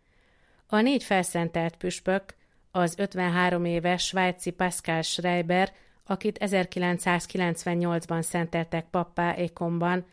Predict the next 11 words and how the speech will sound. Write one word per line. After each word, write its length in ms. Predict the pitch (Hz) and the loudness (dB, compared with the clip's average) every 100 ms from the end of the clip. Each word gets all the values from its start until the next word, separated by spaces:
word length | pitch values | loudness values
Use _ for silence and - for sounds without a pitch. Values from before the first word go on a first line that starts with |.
| _ _ _ _ _ - | _ _ _ _ _ 0
az 220 | 208 196 | 0 2
amerikai 540 | 254 233 220 220 190 | 0 2 0 2 2
Michael 460 | 190 196 190 190 185 | 4 2 2 2 2
Goldaid, 680 | 180 175 165 175 185 180 - | 2 2 2 2 0 -4 -6
aki 320 | 175 - 170 | -6 -4 -2
eredetileg 640 | 180 175 170 180 180 175 | 0 0 -2 0 0 0
észak-dakotai, 960 | 196 190 - 170 175 175 175 175 175 180 | -2 -2 -2 0 -2 -2 -2 0 0 0
de 120 | 180 | -4
Kansasben 680 | 180 170 165 170 165 175 170 | -2 -2 0 0 -2 -2 0
nőtt 260 | 170 165 | 0 -2
föl, 320 | - 190 180 | -2 0 0